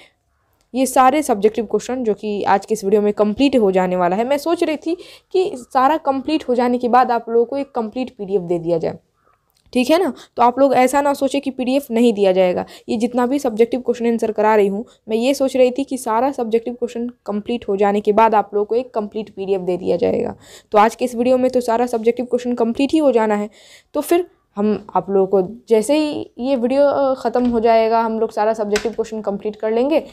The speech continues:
then उसके बाद से आप लोगों को Telegram पर फ्री में पीडीएफ़ अपलोड कर दिया जाएगा। आप लोग टेंशन ना लें, ठीक है। बस आप लोग जुड़े रहें और ध्यान से पढ़ाई करते रहें। जितना भी मैं आप लोगों को कह रही हूँ करने के लिए,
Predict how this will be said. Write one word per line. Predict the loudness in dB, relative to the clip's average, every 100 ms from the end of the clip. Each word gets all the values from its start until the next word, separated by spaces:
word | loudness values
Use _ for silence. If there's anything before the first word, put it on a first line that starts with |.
| -20 -16
then | -4 -2 -2
उसके | -8 -6
बाद | -2 -2
से | 0
आप | -4 -2
लोगों | -2 -2
को | 0 0
Telegram | 0 -2 -4
पर | -4 -4
फ्री | 0 0
में | 0 -2
पीडीएफ़ | 0 0 -2
अपलोड | -2 0 2
कर | 2 2
दिया | 0
जाएगा। | 0 0 2
आप | 2 2
लोग | 0
टेंशन | 0 0 0 0
ना | 2 2
लें, | 2 -2 -8 _ _ _ _ _
ठीक | 0 2
है। | 0 -2 _ _ -2
बस | 2 2 2
आप | 0 2
लोग | 0 2
जुड़े | 4 6
रहें | 6 2 -2 -8 _ 0
और | 2 2 0 -8 -10
ध्यान | -4 -2 -2
से | -2
पढ़ाई | 0 0 2 2
करते | 2 2 2
रहें। | 2 0
जितना | -2 0 2
भी | 2
मैं | 2
आप | 0 0
लोगों | -2
को | -2 0
कह | 2
रही | 4 2
हूँ | 2
करने | -2 -2 -4
के | -2 -2
लिए, | -2